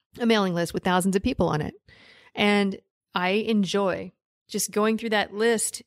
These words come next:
and, you know, there's the person, there's their company, there's their title. And I'm just so amazed at how many people I meet and reach by speaking at petroleum clubs or just going to energy conferences or whatever it is.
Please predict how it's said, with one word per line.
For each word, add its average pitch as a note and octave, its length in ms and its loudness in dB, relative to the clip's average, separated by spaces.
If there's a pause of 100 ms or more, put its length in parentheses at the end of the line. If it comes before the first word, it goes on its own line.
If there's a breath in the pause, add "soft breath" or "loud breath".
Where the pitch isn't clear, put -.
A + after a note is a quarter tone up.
and, F#3 200 -4
you F3+ 80 -2
know, F3 80 -4
there's F#3 240 2
the G3 80 -2
person, B3 520 2
there's F#3+ 200 2
their F#3 100 -2
company, A3+ 440 0
there's G3 320 0
their F3+ 140 -4
title. G#3+ 540 -4 (600)
And G#3 120 2
I'm G#3+ 160 4
just - 340 0
so A#3 240 4
amazed G#3+ 460 0
at F3+ 80 -4
how F#3+ 160 -2
many G3 180 -2
people F3 580 -2
I F3+ 100 -4
meet F#3+ 340 0
and G3 160 -2
reach F3 420 -2 (540 soft breath)
by F3+ 360 2
speaking G3 520 0
at F#3 60 -2
petroleum F3+ 380 0
clubs F3 400 -4
or E3+ 100 0
just E3+ 320 -6 (220)
going F#3 300 2
to F3+ 60 -4
energy F#3 280 0
conferences F3 840 0
or E3 240 0
whatever F3 400 -2
it F3 100 0
is. E3+ 300 -2